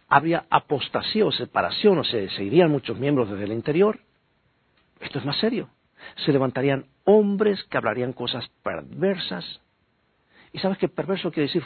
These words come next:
Fraudulento, engañoso. Y los comienzos de la apostasía llegarían rápidamente. Y Pablo declaró que se levantarían hombres de entre ellos mismos. Y les rogó con lágrimas por la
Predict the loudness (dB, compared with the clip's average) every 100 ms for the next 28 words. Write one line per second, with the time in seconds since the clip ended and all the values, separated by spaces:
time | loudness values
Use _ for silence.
0 | -4 -2 0 2 2 2 0 -4 -12 -14
1 | _ _ _ _ -8 -6 -6 -6 -6 -8
2 | -12 _ _ _ _ _ _ _ _ -18
3 | -16 -6 2 4 4 2 2 4 2 2
4 | 2 2 0 -4 -4 -4 -2 -2 0 0
5 | 0 -2 -4 -4 -4 -2 -2 -2 -4 -6
6 | -20 _ _ _ _ _ _ _ _ _
7 | _ -14 -2 0 2 4 6 6 4 2
8 | 4 2 2 0 2 2 2 2 2 2
9 | 2 6 6 6 4 2 2 2 0 0
10 | 0 0 0 -2 -10 -12 -16 -20 _ _
11 | _ _ _ _ _ _ _ _ _ 0
12 | 4 4 4 2 4 0 2 2 2 0
13 | -2 0 0 0